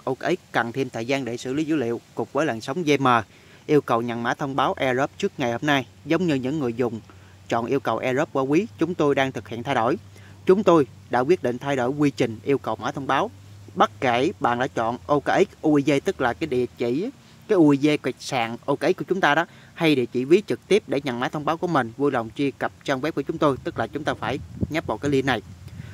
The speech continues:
để yêu cầu mã thông báo của bạn thông qua quý được cung cấp trong quá trình đăng ký. Ha. Chúng tôi đánh giá cao sự hiểu biết và hợp tác của bạn trong quá trình này. Hãy theo dõi để cập nhật thêm. Cô bác anh chị mình, chúng ta có thể rồi.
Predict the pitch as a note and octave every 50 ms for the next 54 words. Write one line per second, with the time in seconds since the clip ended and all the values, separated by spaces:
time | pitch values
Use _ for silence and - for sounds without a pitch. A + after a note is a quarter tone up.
0 | - - - A#2 C3+ E3+ F3 D#3 - C3+ A#2+ A#2 A#2+ D3 D#3 E3 D3+ C#3+ C#3+ E3+
1 | F3 F#3+ D#3 C3+ A2+ A#2 A#2+ - D3 C#3+ C#3 C#3+ C3+ C3 D#3 F3+ G#3 D#3 C3 A#2
2 | G#2 - - - C3+ C#3 - E3 E3 - - - D3+ C#3 B2+ C3+ D3+ - - C3+
3 | G#2 - A#2+ A#2+ - - C#3 D#3+ A3 - - - - - - - - - - -
4 | - - - - - - - - - - - A2+ - - C#3+ D3 - - - -
5 | - - - - - - - - - F#3 F3+ F#3 F#3+ E3 D#3 D3+ D3+ E3+ F3+ F#3+
6 | F#3 - F3+ D#3 D3+ C#3+ - C3 A#2+ A#2+ C3 - - F3+ - - - C3+ B2 A#2
7 | A#2 A#2 A#2+ - - D#3+ F3 F#3+ - - B2+ C3+ C3 A#2 A#2+ B2 - C3+ C3+ E3
8 | E3 - C3 - B2 B2 A#2+ A2+ G2+ - - - - - - - - - - -
9 | - - B2+ C#3 - D#3+ C#3+ C#3 C3+ A#2+ A2+ A2 A#2+ C3 C#3+ D3 B2+ B2 - A2+
10 | G#2+ A#2+ C#3 C#3+ D3 C#3 A#2+ - - - - - - - - - - D3 D3 D#3+
11 | E3+ E3+ D3 - C3 C3 C3 B2 A#2 A2+ G#2 - - - - D#3+ D#3 D3 C#3 D3
12 | C#3 C3 D3 C#3+ - C#3+ C3+ C3+